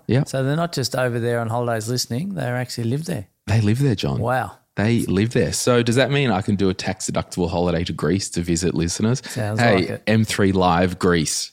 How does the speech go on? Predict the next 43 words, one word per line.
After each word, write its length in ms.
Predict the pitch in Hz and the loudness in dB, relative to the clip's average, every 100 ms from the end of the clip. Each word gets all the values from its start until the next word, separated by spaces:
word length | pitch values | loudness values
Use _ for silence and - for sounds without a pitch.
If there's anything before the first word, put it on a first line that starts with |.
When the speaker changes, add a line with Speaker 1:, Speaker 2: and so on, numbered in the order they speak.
| _ | _
Speaker 2:
We're 80 | 117 | -10
done. 320 | 104 107 107 - - | -6 -6 -6 -6 -2
Speaker 1:
Let's 200 | 101 - | -2 -2
do 200 | 92 90 | 0 0
it. 200 | - - - | -2 -10 -8
Speaker 2:
Yeah. 120 | 101 | -2
Speaker 1:
We 60 | 135 | 0
should 200 | 220 330 | 2 2
organise 500 | 202 117 107 92 90 | 2 2 2 2 0
a, 180 | 82 - - - - | -2 -4 -10 -10 -8
maybe 360 | 147 160 185 247 | -2 0 2 4
we 100 | 240 | 4
could 120 | - | 2
do 140 | 113 101 | 2 2
a 40 | |
group 360 | 95 - 95 - | 2 0 0 0
tour. 260 | - 95 - - _ _ | 0 0 -2 -6 _ _
Speaker 2:
Yeah. 160 | - - | -6 -2
Speaker 1:
Like, 140 | 107 | 0
next 340 | 107 120 - - | 2 0 0 0
year, 340 | 101 76 135 - - _ | 0 2 -2 -4 -14 _
we're 100 | 101 | -2
doing 260 | 98 101 101 | 2 2 2
an 80 | 90 | 0
M 160 | 98 101 | 0 0
three 300 | 101 113 95 | 0 0 0
Live 600 | 90 85 85 60 87 143 - | 2 2 0 0 -2 -4 0
in 180 | 92 90 | 0 2
Greece 600 | 87 92 - 156 - - - _ _ | 2 0 0 -2 -2 -8 -16 _ _
and 100 | 95 | 0
we 80 | 98 | 2
get 200 | 110 98 | 2 2
a 40 | |
Speaker 2:
Totally. 60 | 90 | 0
Speaker 1:
group. 380 | 104 110 - - _ _ - | 2 2 0 -10 _ _ -2
And 120 | 95 | 0
if 140 | 95 | 2
you're 80 | 98 | 0
an 80 | 92 | 2
M 120 | 101 | 0
three 220 | - 92 | 0 0
listener, 480 | 85 101 - 76 95 - - _ | 2 0 0 -2 -4 -8 -20 _
come 360 | - 107 101 | -4 0 0